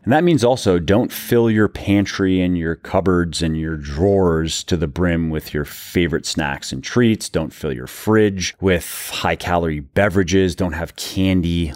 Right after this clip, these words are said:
lying around the office and so forth. Okay, so let's move on to the next tip, which is summarized by a question. How many calories is that hamburger in the window? Why that? Well, us humans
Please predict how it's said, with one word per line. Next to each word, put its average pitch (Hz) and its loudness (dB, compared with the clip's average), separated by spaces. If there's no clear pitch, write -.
lying 85 0
around 78 -4
the 76 -6
office 73 -8
and 71 -12
so 67 -8
forth. - -16
Okay, 113 2
so 110 2
let's 120 2
move 123 6
on 107 4
to - -6
the 85 4
next 78 -2
tip, - -10
which 85 0
is 80 0
summarized 113 2
by 85 0
a 80 0
question. - -6
How - 0
many 170 6
calories - -4
is 90 -4
that 87 2
hamburger 110 2
in 82 2
the 78 2
window? 67 -4
Why 85 -2
that? 67 -6
Well, 120 0
us - 0
humans 80 -2